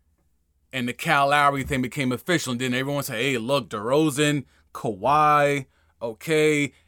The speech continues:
they can still maybe be in the mix for Dame, okay,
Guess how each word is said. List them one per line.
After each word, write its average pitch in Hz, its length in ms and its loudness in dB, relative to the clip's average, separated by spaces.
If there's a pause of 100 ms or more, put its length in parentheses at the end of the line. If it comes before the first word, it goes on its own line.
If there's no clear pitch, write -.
they 131 140 -2
can 123 180 -6
still 165 340 0
maybe 143 300 -2
be 139 240 -2
in 131 60 0
the 117 80 -2
mix 135 320 0
for 107 200 -6
Dame, 160 760 2 (260)
okay, 156 840 -2